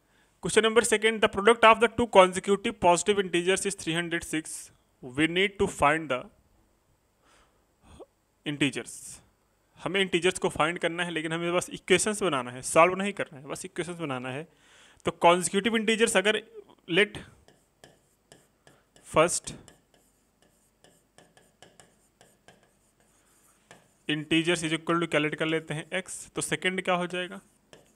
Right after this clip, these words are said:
सेकंड इंटीजर कॉन्जिक्यूटिव के बाद मतलब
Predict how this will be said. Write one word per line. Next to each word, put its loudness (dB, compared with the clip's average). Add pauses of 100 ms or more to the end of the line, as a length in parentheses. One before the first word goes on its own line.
(1200)
सेकंड -6 (120)
इंटीजर -8
कॉन्जिक्यूटिव -2
के -10
बाद 2
मतलब -4